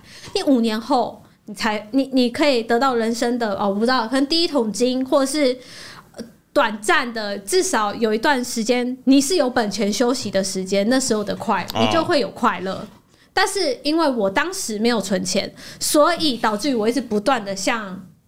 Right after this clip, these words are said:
Speaker 1: 蚂蚁在工作，我就会觉得一直不快乐。
Speaker 2: 了解。
Speaker 1: 所以给我，再给我一个时光机，回去的话，我会告诉我自己要存好钱。所以就像你现在，我会告诉你说，把钱存下来，给自己一个K P I，五年、六年后，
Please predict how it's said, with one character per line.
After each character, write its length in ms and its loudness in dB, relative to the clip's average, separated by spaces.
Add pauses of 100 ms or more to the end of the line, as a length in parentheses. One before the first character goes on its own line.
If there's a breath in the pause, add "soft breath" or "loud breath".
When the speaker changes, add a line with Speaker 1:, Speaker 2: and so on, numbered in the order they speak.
(160)
Speaker 1:
蚂 220 0
蚁 120 -4
在 160 -4
工 240 0
作， 300 0 (600)
我 140 4
就 160 4
会 120 0
觉 100 -6
得 80 -6
一 120 -4
直 120 -6
不 120 -14
快 280 -4
乐。 300 -8
Speaker 2:
了 160 2
解。 220 -4 (100)
Speaker 1:
所 220 2
以 300 -2 (220)
给 160 2
我， 200 0 (360)
再 180 0
给 120 0
我 80 0
一 60 -6
个 100 -2
时 200 2
光 160 4
机， 200 -2
回 200 -2
去 80 -2
的 80 2
话， 80 2
我 60 0
会 60 0
告 140 -2
诉 100 -4
我 60 -4
自 80 -4
己 60 -4
要 160 -2
存 200 -2
好 100 -2
钱。 160 -6
所 140 2
以 140 -2 (120)
就 120 2
像 300 0
你 100 4
现 200 0
在， 260 0 (260 loud breath)
我 80 0
会 100 4
告 140 2
诉 100 -4
你 60 -6
说， 140 0
把 140 -2
钱 200 -4
存 200 0
下 200 0
来， 240 -12 (420 loud breath)
给 120 2
自 100 -4
己 100 0
一 40 0
个 60 2
K 180 0
P 160 0
I， 260 -2
五 140 2
年、 300 0
六 160 4
年 160 -2
后， 400 -2